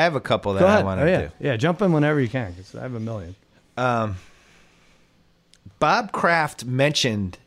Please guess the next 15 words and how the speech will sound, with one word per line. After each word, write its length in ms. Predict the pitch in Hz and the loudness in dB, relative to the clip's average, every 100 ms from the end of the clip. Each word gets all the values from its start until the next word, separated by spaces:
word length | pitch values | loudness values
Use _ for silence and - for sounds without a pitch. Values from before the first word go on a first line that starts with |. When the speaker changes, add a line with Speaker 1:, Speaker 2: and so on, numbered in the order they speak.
| _ | _
Speaker 1:
during 260 | - 139 143 | 2 2 4
the 100 | 139 | 0
telecast 680 | - 123 120 120 107 98 - | 2 2 2 0 -2 -2 -4
before 380 | 113 - 127 123 | -8 -2 0 2
Jeffrey 420 | - 120 - 117 | 2 0 0 -2
Lurie, 340 | 113 107 101 | 0 0 0
the 80 | 95 | -2
Eagles 380 | 98 101 101 87 | -2 -2 -4 -4
owner, 380 | 92 85 80 76 _ _ _ _ _ | -6 -6 -8 -10 _ _ _ _ _
is 120 | 107 101 | -10 -4
Speaker 2:
Oh. 40 | |
Speaker 1:
minus 320 | 110 117 113 | -2 -2 2
one 300 | 175 156 120 | 4 4 2
forty. 480 | 104 110 101 80 85 _ _ _ - | -2 -4 -4 -6 -12 _ _ _ -2
Speaker 2:
Yeah. 300 | 139 110 | 0 0